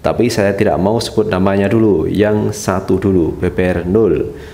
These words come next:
Sebelumnya, Presiden Jokowi telah melakukan reshuffle kabinet kerja di akhir tahun dua ribu dua puluh. Nah, itu, teman-teman, informasi dari relawan Jokowi, yaitu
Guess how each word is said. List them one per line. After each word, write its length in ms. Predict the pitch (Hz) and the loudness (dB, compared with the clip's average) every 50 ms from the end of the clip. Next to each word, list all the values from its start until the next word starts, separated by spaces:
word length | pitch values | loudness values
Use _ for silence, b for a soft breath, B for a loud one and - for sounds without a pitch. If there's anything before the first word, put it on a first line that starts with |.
| B B B - | B B B -6
Sebelumnya, 720 | - - 135 - 120 117 113 113 104 101 98 104 110 113 - | -4 -2 0 2 2 2 2 2 2 2 2 2 0 -2 0
Presiden 320 | - 98 92 - 92 95 | -2 -2 0 0 0 0
Jokowi 420 | 92 - 95 - - 101 104 101 98 | 0 0 0 0 2 2 2 2 0
telah 220 | - 101 95 92 | 0 0 0 0
melakukan 380 | 90 90 90 87 85 - 98 90 | 0 0 0 0 0 -2 -2 -2
reshuffle 640 | - - 95 92 - 98 92 92 107 110 110 110 - | 0 0 0 0 0 -2 -2 0 0 0 0 0 0
kabinet 420 | - 92 - - 101 101 98 98 | -2 -4 -2 0 0 0 0 -2
kerja 400 | - - 98 - - 117 110 107 | -2 -4 -4 -2 0 0 0 2
di 160 | - 107 101 101 - - - - - - | 2 0 0 -2 -4 -8 -16 -18 -10 -6
akhir 380 | - 123 - - 151 131 - | -4 -2 0 0 0 2 2
tahun 320 | 98 90 92 101 110 113 104 | 0 2 2 2 2 0 0
dua 220 | - 101 92 87 90 | 0 0 0 2 0
ribu 180 | 85 - 90 | 0 -2 -2
dua 240 | 85 87 82 80 78 | -2 0 0 0 -2
puluh. 320 | 82 80 71 73 69 - - - - - - - - - - - - - - - - - - - - - - - - - - - - - B B B B B B B B B B B B B B - - | -2 -2 -4 -4 -4 -6 -8 -12 -16 -20 -20 -20 -20 -20 -20 -20 -20 -20 -20 -20 -20 -20 -20 -20 -20 -20 -20 -20 -20 -20 -20 -20 -20 -20 B B B B B B B B B B B B B B -4 -2
Nah, 240 | 107 110 117 117 | 0 2 2 2
itu, 160 | 123 127 139 160 | 2 2 2 2
teman-teman, 480 | 151 135 120 113 120 139 147 151 151 | 2 2 2 2 2 2 2 0 0
informasi 1200 | 139 - 117 113 113 - 117 110 110 113 104 98 101 98 - - 123 123 123 127 135 143 139 135 - - - | 0 0 0 0 0 0 0 0 2 2 2 2 0 -2 -2 0 0 2 2 2 2 0 -2 -6 -10 -12 -6
dari 800 | - - 98 95 92 95 92 95 98 98 95 95 92 92 92 95 | -2 0 2 2 2 2 2 2 4 4 4 4 2 2 0 -2
relawan 640 | - 104 101 92 92 92 90 90 90 87 87 90 92 | -2 -2 0 0 2 2 2 0 0 0 -2 -4 -4
Jokowi, 640 | - - 95 - - 92 87 82 82 82 90 107 123 151 - - - - - | -2 -2 -2 -2 0 0 0 2 2 2 0 0 -2 -4 -8 -12 -16 -18 -12
yaitu 800 | - 101 87 80 82 - - - - 92 87 85 82 - - 69 | -4 -2 0 0 0 -2 -6 -4 0 0 2 2 2 0 -2 -6